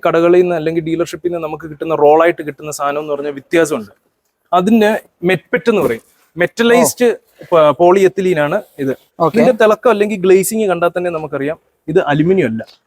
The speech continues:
Speaker 2: ആ.
Speaker 1: അലുമിനിയം എന്ന് പറഞ്ഞ് വിൽക്കുന്നെങ്കിൽ ഇത് അലുമിനിയം അല്ല.
Speaker 2: ഓക്കെ.
Speaker 1: പക്ഷെ ഇത് അതേസമയം പ്യുവർ അലുമിനിയം ആണ്.
Speaker 2: ഓ, ഓ,
Speaker 1: അലുമിനിയം
Speaker 2: ഓ.
Speaker 1: ഫോയിൽ കൊടുത്തേക്കുന്നത്. ഇതിൽ
Speaker 2: യെസ്.
Speaker 1: തന്നെ മൂന്ന് ടൈപ്പ് സാധനം ഉണ്ട്.
Speaker 2: ഉണ്ട്.
Speaker 1: ഇത് മെറ്റ്പെറ്റ് എന്ന് പറയുന്നുണ്ട്,
Speaker 2: ഉം.
Speaker 1: കോട്ടിംഗ് എന്ന് പറയുന്നുണ്ട്, അലുമിനിയം ഉണ്ട്.
Speaker 2: ഓ, ഓ,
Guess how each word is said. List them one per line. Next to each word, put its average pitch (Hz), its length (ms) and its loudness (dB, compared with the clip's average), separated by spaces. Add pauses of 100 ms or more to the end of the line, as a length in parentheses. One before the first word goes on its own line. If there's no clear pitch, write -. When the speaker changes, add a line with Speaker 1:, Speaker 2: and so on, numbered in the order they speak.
(140)
Speaker 2:
ആ. 165 420 2
Speaker 1:
അലുമിനിയം 208 340 2
എന്ന് 262 180 4
പറഞ്ഞ് 190 220 0
വിൽക്കുന്നെങ്കിൽ 180 480 -6
ഇത് 185 120 0
അലുമിനിയം 160 340 -2
അല്ല. 110 260 -6
Speaker 2:
ഓക്കെ. 147 340 -2
Speaker 1:
പക്ഷെ 170 160 -4
ഇത് 190 240 2
അതേസമയം 202 400 0
പ്യുവർ 175 360 2
അലുമിനിയം 151 360 -4
ആണ്. - 360 -16
Speaker 2:
ഓ, - 20 -8
ഓ, 135 60 -8
Speaker 1:
അലുമിനിയം 190 360 0
Speaker 2:
ഓ. - 120 -4
Speaker 1:
ഫോയിൽ 214 340 4
കൊടുത്തേക്കുന്നത്. 147 500 -2
ഇതിൽ 214 240 -6
Speaker 2:
യെസ്. 143 100 0
Speaker 1:
തന്നെ 226 160 2
മൂന്ന് 226 400 0
ടൈപ്പ് 180 220 -2
സാധനം 147 320 -4
ഉണ്ട്. 113 160 -12 (140)
Speaker 2:
ഉണ്ട്. 147 200 0 (340)
Speaker 1:
ഇത് 247 240 4 (260)
മെറ്റ്പെറ്റ് 208 460 0
എന്ന് 240 120 4
പറയുന്നുണ്ട്, 202 460 0
Speaker 2:
ഉം. 156 320 -12
Speaker 1:
കോട്ടിംഗ് 190 440 2
എന്ന് 220 140 -4
പറയുന്നുണ്ട്, 190 420 -2 (160)
അലുമിനിയം 156 380 -4
ഉണ്ട്. 117 160 -8 (360)
Speaker 2:
ഓ, 160 180 2
ഓ, 143 140 0